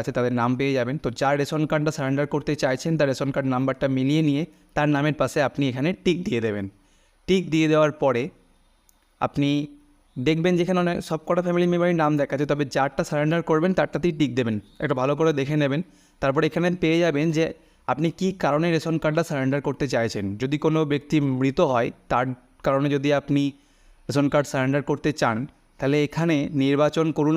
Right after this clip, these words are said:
বলে যে ড্রপডাউন বক্সটা আছে এই ড্রপডাউন বক্স থেকে আপনি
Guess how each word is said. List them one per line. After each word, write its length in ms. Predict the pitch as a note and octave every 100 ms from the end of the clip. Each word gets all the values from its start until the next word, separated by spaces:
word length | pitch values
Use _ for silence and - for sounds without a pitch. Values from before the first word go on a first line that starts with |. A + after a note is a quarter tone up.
| D#3
বলে 140 | D3+ D3+
যে 40 | C#3
ড্রপডাউন 420 | C#3 B2 C3+ C#3 B2+
বক্সটা 340 | A#2+ - - A#2+ A#2+
আছে 240 | B2+ - G2 - _ _ -
এই 120 | C3+ B2+
ড্রপডাউন 400 | C3 A#2+ C3+ D3+ C3+
বক্স 180 | B2+ -
থেকে 160 | D3+ C3+ C#3+
আপনি 140 | C#3+